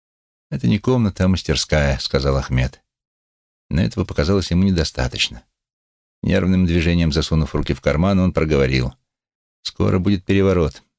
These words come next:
Это стало мне известно из очень надежных источников». «Из службы национальной безопасности, что ли?»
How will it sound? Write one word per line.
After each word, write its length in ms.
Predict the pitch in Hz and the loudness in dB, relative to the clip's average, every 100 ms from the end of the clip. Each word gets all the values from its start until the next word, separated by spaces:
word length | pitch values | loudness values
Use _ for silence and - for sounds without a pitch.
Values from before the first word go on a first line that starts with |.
| _ - | _ -8
Это 180 | 64 71 | -8 -6
стало 260 | - 87 | -2 2
мне 160 | 87 90 | 2 2
известно 380 | 78 95 101 85 | 2 0 0 0
из 100 | 76 | 0
очень 220 | 95 85 | 0 0
надежных 460 | 76 80 90 85 - | 0 0 0 -2 -4
источников». 680 | - 57 53 - - - _ _ _ _ _ _ _ _ _ _ _ _ - | -4 -4 -4 -8 -14 -16 _ _ _ _ _ _ _ _ _ _ _ _ -8
«Из 140 | - | -6
службы 340 | - 82 78 | -2 -2 0
национальной 540 | 82 76 80 87 85 80 | 0 0 0 2 2 0
безопасности, 720 | 76 73 67 82 - 92 - | 0 -2 0 -2 -2 -4 -4
что 200 | - 64 | -4 -4
ли?» 120 | 60 | -4